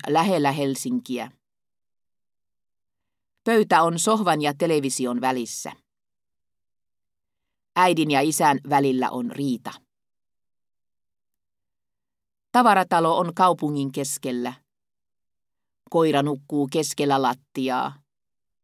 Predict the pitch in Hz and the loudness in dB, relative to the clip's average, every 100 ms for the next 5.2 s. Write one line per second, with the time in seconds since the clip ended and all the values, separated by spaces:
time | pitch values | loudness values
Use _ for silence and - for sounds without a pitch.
0 | _ _ _ _ _ _ _ _ _ _ | _ _ _ _ _ _ _ _ _ _
1 | _ _ _ - 185 170 143 143 143 160 | _ _ _ 0 2 4 2 2 -2 -2
2 | 156 - 131 127 120 - _ _ _ _ | -2 -4 -6 -4 -6 -10 _ _ _ _
3 | _ _ _ _ _ _ _ - 202 196 | _ _ _ _ _ _ _ 0 2 4
4 | 165 156 151 147 143 170 156 107 123 120 | 2 0 0 0 0 0 0 -2 -4 -6
5 | 113 | -12